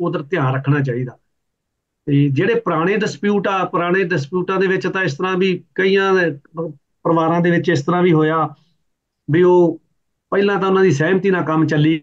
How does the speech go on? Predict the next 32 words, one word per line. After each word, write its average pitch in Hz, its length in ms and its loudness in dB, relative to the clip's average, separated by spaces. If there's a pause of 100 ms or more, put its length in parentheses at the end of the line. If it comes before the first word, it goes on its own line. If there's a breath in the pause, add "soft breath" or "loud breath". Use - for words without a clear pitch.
(140)
ਗਿਆ 160 120 0
ਜੀ, 147 200 -2 (600)
ਪਰ 190 240 -2
ਉਹਨਾਂ 196 220 4
ਨੇ 190 140 4 (640)
ਪੰਦਰਾਂ 170 280 -2
ਪੰਦਰਾਂ 175 320 -2
ਸਾਲ, 170 260 0
ਵੀਹ 170 180 2
ਵੀਹ 196 100 0
ਸਾਲ 165 360 -2
ਪਿੱਛੇ 170 360 -2 (320)
ਮੁੜ 160 200 0
ਕੇ 165 100 2
ਵੇਖਿਆ 147 340 2
ਹੀ 185 80 0
ਨਹੀਂ, 175 180 2
ਪੁੱਛਿਆ 175 300 -4
ਹੀ 185 80 2
ਨਹੀਂ। 147 240 2 (1040)
ਜਦੋਂ 170 360 0
ਪੁੱਛਿਆ 185 440 -2
ਤੇ 190 100 0
ਉਹਨੇ 185 240 2
ਚਿਰ 180 140 -2
ਨੂੰ 180 180 2
ਉਹ 180 220 2
ਮਤਲਬ 156 260 -2
ਉਹ 160 360 -2
ਬੰਦੇ 147 260 0
ਜਿਹੜੇ 151 240 0
ਸੀ 143 300 -2